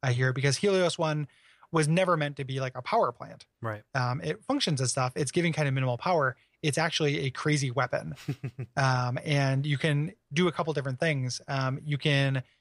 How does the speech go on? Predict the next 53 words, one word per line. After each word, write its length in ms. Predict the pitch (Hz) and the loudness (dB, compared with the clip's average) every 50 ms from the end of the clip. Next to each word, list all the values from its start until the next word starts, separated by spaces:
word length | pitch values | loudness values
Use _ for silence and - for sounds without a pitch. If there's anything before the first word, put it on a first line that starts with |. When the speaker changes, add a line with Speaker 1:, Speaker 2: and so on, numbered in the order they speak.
| _ _ - | _ _ -4
Speaker 1:
keep 180 | - 262 240 | -2 0 0
it 60 | 262 | 2
as 140 | 180 151 127 | 2 2 2
a 60 | 135 | 2
weapon. 420 | 127 156 170 - 131 120 123 131 135 _ _ _ _ _ _ _ _ - | 0 0 0 0 0 -2 -4 -6 -10 _ _ _ _ _ _ _ _ -2
Um, 300 | 143 139 135 135 131 151 - | 0 2 2 2 0 -2 -4
if 180 | 170 160 - | -4 -4 -4
you 60 | 180 160 | -2 -2
get 140 | 180 208 | 0 0
this 120 | 220 190 165 | 0 0 0
item 320 | 185 - 156 160 170 160 | 0 0 0 0 0 -2
called 220 | - - 147 139 131 | -2 -2 -2 -2 -2
the 80 | 131 | -2
Euclid 420 | 127 135 156 - - 160 147 135 120 | -4 -4 -4 -4 -2 -2 -2 -2 -4
Sea 240 | - - - 180 | -4 -2 -2 -2
Finder, 480 | 165 - 143 135 127 127 123 123 120 120 | 0 0 -2 -2 -2 -2 -4 -4 -4 -6
which 200 | 123 131 127 - | -6 -6 -4 -4
is, 320 | 139 131 127 120 - - - | -4 -4 -6 -6 -10 -10 -6
uh, 220 | 147 139 139 139 135 | -4 -4 -4 -2 0
there's 180 | 143 143 131 | 2 2 2
a 40 | 135 | 2
kid 220 | - - 175 160 151 | 2 2 2 2 4
running 220 | 147 151 151 151 143 | 4 4 4 4 2
around 440 | 135 127 131 131 135 135 139 131 - _ _ _ _ _ _ _ - | 0 0 -2 -2 0 0 -2 -4 -6 _ _ _ _ _ _ _ 0
in, 280 | 139 135 131 131 127 131 | 2 4 4 4 4 2
uh, 240 | 127 123 135 - 147 - | 2 0 0 -2 -2 0
using 240 | 160 151 139 147 147 | 0 2 4 4 4
it 60 | 139 | 4
as 160 | 135 131 123 | 4 2 2
a 100 | 131 127 - _ _ - | 0 -2 -4 _ _ -4
toy 200 | - 156 143 131 | 0 0 2 2
laser 260 | 135 135 135 147 143 | 2 2 0 0 0
gun, 240 | 165 165 170 170 160 - _ _ - | 0 -2 -2 -4 -8 -10 _ _ 0
which 180 | 196 151 - | 2 2 4
I 80 | 104 117 | 2 2
love, 280 | 123 139 143 151 202 - - 202 - | 4 4 2 2 0 -4 -6 -8 -10
Speaker 2:
<laughs> 140 | - - - | -8 -4 0
Speaker 1:
um, 160 | 156 151 151 | 2 2 2
because 200 | 165 160 - 185 | 2 2 0 0
it 80 | 180 175 | 0 2
only 160 | 156 165 170 165 | 2 2 2 2
works 240 | 151 160 151 - | 0 -2 -2 -2
as 60 | 170 151 | -4 -4
a 60 | 135 | -2
toy 180 | - 151 151 | -2 -2 -2
laser 240 | 139 135 139 123 160 | 0 0 0 0 0
gun 220 | 151 160 160 165 151 | 0 2 2 0 0
because 240 | 143 - 139 120 | 0 0 0 0
this 140 | 117 131 - | 0 -2 -2
thing 160 | - 139 131 | 0 0 2
isn't 200 | 131 123 123 120 | 2 2 0 0
turned 240 | - - 135 127 123 | 0 0 0 0 0
on. 280 | 120 127 165 202 196 | 0 0 0 -2 -2